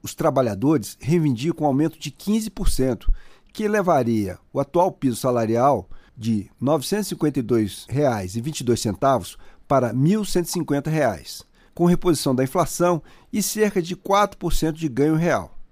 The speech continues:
Os trabalhadores querem que o auxílio alimentação passe para trinta e cinco reais ao dia. As empresas de conservação prestam serviço para diferentes órgãos públicos, como hospitais e escolas,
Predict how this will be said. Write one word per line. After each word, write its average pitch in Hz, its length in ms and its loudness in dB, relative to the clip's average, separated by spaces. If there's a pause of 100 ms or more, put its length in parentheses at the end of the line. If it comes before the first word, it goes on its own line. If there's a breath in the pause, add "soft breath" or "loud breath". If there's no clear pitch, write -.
(120)
Os - 120 -16
trabalhadores 127 800 0 (260 soft breath)
querem 160 240 0
que - 140 -10
o 214 40 2
auxílio 220 460 2
alimentação 156 720 -2 (420 soft breath)
passe 127 400 0
para 123 320 -2
trinta 202 460 -4
e 143 40 2
cinco 113 400 -4
reais 127 480 2
ao 151 120 0
dia. 98 340 -6 (420)
As 180 160 0
empresas 165 280 0
de - 80 -6
conservação 120 560 -4
prestam 165 340 0
serviço 143 400 -2
para 147 180 2
diferentes 160 540 -2
órgãos 147 300 0
públicos, 107 500 -4 (320 soft breath)
como 120 220 -4
hospitais 151 600 0
e 175 40 -6
escolas, 104 600 -4